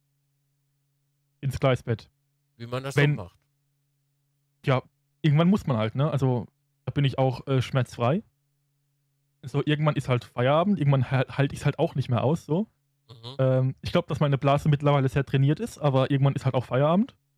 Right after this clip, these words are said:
Speaker 1: Ähm, und wenn jetzt, wenn ich jetzt nicht an einem Bahnsteig stehe oder in einem Bahnhof, wo hier irgendwie, ähm, ähm, ähm, eine Toilette im, im, im Gebäude ist, ähm,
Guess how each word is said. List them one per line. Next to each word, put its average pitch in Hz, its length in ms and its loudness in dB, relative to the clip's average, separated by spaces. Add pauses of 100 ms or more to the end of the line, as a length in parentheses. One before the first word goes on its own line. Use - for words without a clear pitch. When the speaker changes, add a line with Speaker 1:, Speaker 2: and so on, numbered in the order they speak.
(600)
Speaker 1:
Ähm, 135 380 2
und 147 160 2
wenn 151 300 2
jetzt, - 300 -4 (100)
wenn 143 80 4
ich 131 60 4
jetzt 135 120 0
nicht 143 140 -2
an 131 100 2
einem 123 100 2
Bahnsteig 143 460 0
stehe 165 340 -2
oder 127 180 0
in 127 120 2
einem 123 120 2
Bahnhof, 156 440 2
wo 135 280 2
hier 131 200 0
irgendwie, 131 600 2
ähm, 123 560 0 (1500)
ähm, 117 240 2
ähm, 117 280 -2 (1500)
eine 131 80 0
Toilette 143 340 0
im, 127 240 0
im, 123 300 -2 (720)
im 131 120 0
Gebäude 160 340 0
ist, - 320 -4 (1080)
ähm, 123 320 0